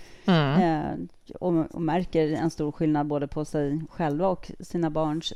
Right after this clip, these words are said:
Speaker 2: sömn när det, liksom, i-, inte fin-, finns ju strålning hela tiden, såklart,
Speaker 1: Ja.
Speaker 2: liksom, ändå, men, eh, den blir ju ännu närmare och mera.
Speaker 1: Ja,
Speaker 2: Vi har det.
Speaker 1: om det nu är strålningen
Speaker 2: Hemma.
Speaker 1: eller om det
Speaker 2: Ja.
Speaker 1: nu är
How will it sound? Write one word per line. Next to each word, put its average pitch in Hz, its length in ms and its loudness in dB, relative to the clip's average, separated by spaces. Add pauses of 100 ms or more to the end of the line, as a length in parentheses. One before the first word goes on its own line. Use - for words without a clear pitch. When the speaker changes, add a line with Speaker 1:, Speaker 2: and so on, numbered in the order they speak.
Speaker 2:
sömn 175 380 0
när 160 120 4
det, 160 80 4
liksom, 151 340 -2
i-, 151 160 0 (460)
inte 165 320 -2
fin-, 151 300 -2 (180)
finns 175 220 4
ju 147 40 -6
strålning 151 420 0
hela 143 460 2
tiden, 143 540 0
såklart, 135 500 6
Speaker 1:
Ja. - 80 -4
Speaker 2:
liksom, 151 300 0
ändå, 160 420 0
men, 151 240 0
eh, 151 140 -2 (280)
den 160 120 -2
blir 151 120 0
ju 151 100 4
ännu 156 540 4
närmare 139 600 0
och 143 80 0
mera. 151 480 -2 (240)
Speaker 1:
Ja, 180 340 12
Speaker 2:
Vi - 100 4
har - 80 -6
det. - 60 4
Speaker 1:
om 226 200 12
det 208 80 10
nu 147 220 6
är 143 40 6
strålningen 139 640 4
Speaker 2:
Hemma. 135 140 2
Speaker 1:
eller 127 220 2
om 135 200 0
det 131 260 0 (240)
Speaker 2:
Ja. 156 300 0 (240)
Speaker 1:
nu 139 360 4 (260)
är 139 420 6